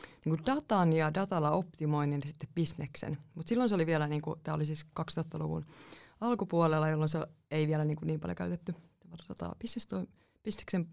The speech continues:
niinku optimoinnissa. Sit mä menin konsultiksi ja, ja mä olin kyllä niinku kaikissa tavallaan niinku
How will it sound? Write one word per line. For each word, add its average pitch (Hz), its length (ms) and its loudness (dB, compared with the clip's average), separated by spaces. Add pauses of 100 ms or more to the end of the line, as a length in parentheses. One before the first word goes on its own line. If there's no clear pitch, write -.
(300)
niinku - 160 -10
optimoinnissa. 165 600 -2 (440)
Sit - 180 -6
mä 254 60 8
menin 214 160 10
konsultiksi 214 760 6
ja, 170 260 8 (680)
ja 165 240 8
mä 185 120 8
olin 226 120 8
kyllä 240 120 6
niinku 240 160 4
kaikissa 220 320 6
tavallaan 165 340 6
niinku 156 260 2